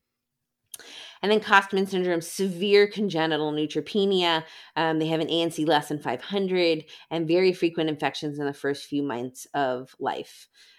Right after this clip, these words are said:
Um, these bacterial infections present like otitis media, pneumonia, sinusitis, U T Is, abscesses of the skin and or liver. Um, and they,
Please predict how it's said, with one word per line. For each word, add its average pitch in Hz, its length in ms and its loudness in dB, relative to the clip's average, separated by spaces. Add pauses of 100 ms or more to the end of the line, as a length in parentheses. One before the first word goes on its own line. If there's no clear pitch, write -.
(160)
Um, 151 420 0
these 165 420 -2
bacterial 185 640 2
infections 160 680 -2
present 156 420 -4
like 139 160 -4
otitis 143 440 -2
media, 233 340 2
pneumonia, 180 520 0
sinusitis, 175 960 0
U 139 140 -4
T - 260 -8
Is, 180 640 0
abscesses 151 600 -4
of 147 80 -8
the 139 120 -2
skin 135 520 -4
and 147 100 -10
or 143 100 -10
liver. 180 520 0 (400)
Um, 160 280 -2
and 180 200 0
they, 226 420 4